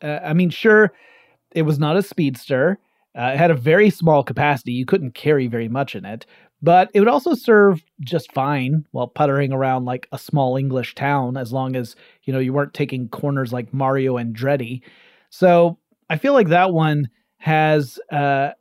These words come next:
an unearned reputation, or at least only partly earned reputation, for being one of the worst cars of all time.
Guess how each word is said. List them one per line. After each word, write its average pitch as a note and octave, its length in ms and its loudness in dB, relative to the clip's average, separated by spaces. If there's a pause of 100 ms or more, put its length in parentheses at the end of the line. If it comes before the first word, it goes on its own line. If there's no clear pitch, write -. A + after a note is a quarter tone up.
an E3 260 -4
unearned F#3 640 2
reputation, D3 640 0
or C#3 80 -2
at F3 80 -4
least F#3+ 240 4
only F3 240 4
partly C#3+ 560 -4
earned C3 260 -4
reputation, B2+ 560 -6
for B2 120 -8
being A#2+ 360 -8
one C3 160 -6
of A#2+ 80 -10
the B2 80 -8
worst A#2+ 320 -6
cars A#2+ 320 -6
of A#2 80 -6
all A2 120 -6
time. G#2 420 -12